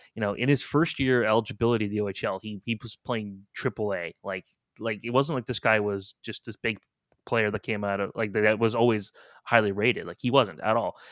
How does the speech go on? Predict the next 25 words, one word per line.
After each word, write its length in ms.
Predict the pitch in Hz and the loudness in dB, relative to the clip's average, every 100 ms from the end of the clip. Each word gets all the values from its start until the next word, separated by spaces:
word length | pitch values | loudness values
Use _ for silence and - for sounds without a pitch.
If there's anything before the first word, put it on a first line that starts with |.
| - - | -8 -2
And 300 | 113 110 110 | 2 0 0
for 140 | 123 | -2
him 160 | 131 147 | 0 0
to 60 | |
go 160 | 127 117 | 4 4
out 120 | 110 | 4
there, 180 | 110 104 | 2 2
he 60 | |
was 100 | 113 | 0
an 60 | 120 | -2
eighth 180 | 151 - | -4 -4
round 200 | 107 95 | -8 -6
pick 240 | 101 - | -10 -12
in 60 | 98 | -16
twenty 200 | - 98 | -14 -12
seventeen, 440 | - 95 - 85 _ | -10 -12 -16 -20 _
for 120 | - 98 | -20 -18
example, 440 | - 98 - - _ _ | -16 -14 -14 -18 _ _
in 120 | 107 | -4
the 120 | 101 95 | -2 -4
O 60 | |
H 120 | 92 - | -8 -8
L 60 | |
draft. 340 | - 131 110 - - - | -2 0 -2 -6 -20 -2
And 340 | 127 123 120 | 2 4 2